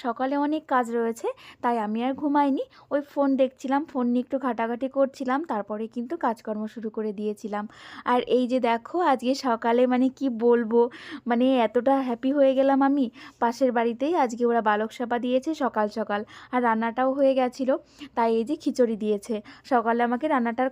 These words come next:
করতে হলো না, এমনিতেই তো বেলা হয়ে গেছিলো, এখন রান্না করে খেতে খেতে কিন্তু অনেকটা বেলা হয়ে যেত, তাই খিচুড়িটা দিল, আমাদের তিনজনের হয়ে গেছিলো। তো ওরা এসে ডেকে নিয়ে গেছিলো মাম্মামকে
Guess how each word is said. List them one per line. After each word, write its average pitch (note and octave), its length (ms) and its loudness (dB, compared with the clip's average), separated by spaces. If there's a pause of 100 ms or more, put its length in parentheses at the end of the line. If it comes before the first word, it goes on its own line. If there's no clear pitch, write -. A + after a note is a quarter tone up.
করতে C#4 240 -2
হলো C#4 220 2
না, B3+ 120 0 (120)
এমনিতেই B3 460 0
তো C#4 100 2
বেলা B3 280 2
হয়ে C#4 180 2
গেছিলো, C4 420 0 (460)
এখন C4 200 -2 (100)
রান্না A3+ 240 0
করে C4 220 2
খেতে B3 320 -4
খেতে B3 200 -2
কিন্তু C4+ 260 -4 (160)
অনেকটা B3 380 0
বেলা G3+ 220 0
হয়ে G3+ 140 -4
যেত, G3+ 200 -6 (500)
তাই C#4+ 220 4
খিচুড়িটা C#4 440 2 (100)
দিল, C4 140 0 (160)
আমাদের B3 240 2 (100)
তিনজনের B3 480 0
হয়ে C4 220 4
গেছিলো। B3 340 -4 (360)
তো - 80 -4 (100)
ওরা C4+ 200 4
এসে C#4 180 -4
ডেকে B3+ 300 2
নিয়ে C4+ 260 4
গেছিলো B3+ 340 -2
মাম্মামকে B3+ 540 0